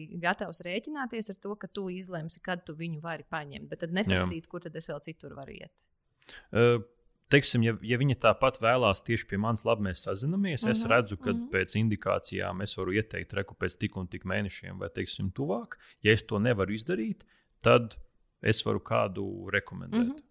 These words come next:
Speaker 2: um, tajā brīdī. Tad jau pēc būtības ir viņu pašu izvēle, vai viņi turpina gaidīt, kad es kaut kad pieņemšu, vai viņi iet pie kāda cita. Bet mana
Speaker 1: Mhm.
Speaker 2: rekomendācija vienmēr tāpat ir,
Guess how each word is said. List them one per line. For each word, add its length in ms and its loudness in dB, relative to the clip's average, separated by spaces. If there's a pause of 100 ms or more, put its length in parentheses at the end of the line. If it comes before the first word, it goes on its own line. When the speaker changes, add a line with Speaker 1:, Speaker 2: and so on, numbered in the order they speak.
(100)
Speaker 2:
um, 400 -6
tajā 240 -10
brīdī. 300 -8
Tad 120 2
jau 140 4
pēc 180 -4
būtības 380 -6
ir 60 -6
viņu 180 0
pašu 320 0
izvēle, 300 -6
vai 100 -6
viņi 160 -8
turpina 460 -6
gaidīt, 500 0
kad 140 -6
es 140 -4
kaut 260 -4
kad 180 -10
pieņemšu, 440 0
vai 140 -6
viņi 140 -6
iet 120 -10
pie 100 -14
kāda 600 -4
cita. 360 -6 (360)
Bet 120 2
mana 160 4
Speaker 1:
Mhm. 100 4
Speaker 2:
rekomendācija 580 2
vienmēr 400 -2
tāpat 480 -4
ir, 280 0